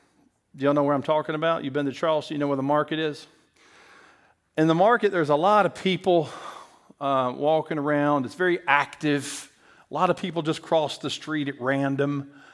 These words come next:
Um, a lot going on. There's horses and carriages, people getting tours of the old city. And remember, this was way before G P S. I didn't have, I didn't see,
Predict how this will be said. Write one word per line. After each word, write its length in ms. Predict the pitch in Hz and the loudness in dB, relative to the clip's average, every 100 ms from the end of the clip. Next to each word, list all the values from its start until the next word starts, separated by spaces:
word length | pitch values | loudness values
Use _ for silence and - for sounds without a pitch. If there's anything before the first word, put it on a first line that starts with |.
| - _ | -20 _
Um, 220 | - 104 107 | -8 -6 -2
a 60 | |
lot 260 | 127 170 175 | 2 2 0
going 220 | 156 151 | 0 0
on. 100 | 135 | 0
There's 140 | 120 | -2
horses 720 | - 202 196 190 190 180 170 | -2 2 2 2 0 0 0
and 160 | 135 110 | -2 -6
carriages, 640 | - 175 175 160 151 156 151 | -2 2 2 2 0 -2 -4
people 320 | 180 156 151 | -6 -6 -4
getting 240 | 147 131 | -4 -4
tours 540 | - 170 170 165 156 - - - - | -4 -2 0 -2 -4 -10 -20 -20 -6
of 160 | 143 143 | -4 0
the 120 | 151 | 2
old 240 | 151 147 | 2 0
city. 520 | - 170 151 156 156 - - - | -4 -2 0 0 -2 -12 -20 -2
And 260 | 160 165 151 | 2 4 4
remember, 440 | 160 190 254 196 | 2 4 4 2
this 280 | 160 233 - | 4 0 2
was 220 | 180 135 | 0 0
way 300 | 135 170 196 | 2 4 4
before 400 | 170 160 190 165 | 0 -2 0 0
G 240 | 131 143 156 | 0 -4 -4
P 220 | - 139 | 0 2
S. 400 | 123 98 104 - | 2 0 -6 -2
I 120 | 147 | 0
didn't 280 | 135 160 156 | 2 0 0
have, 420 | 139 156 151 131 | 2 4 2 0
I 80 | 151 | -2
didn't 280 | 147 139 - | -2 -2 -8
see, 200 | - | -12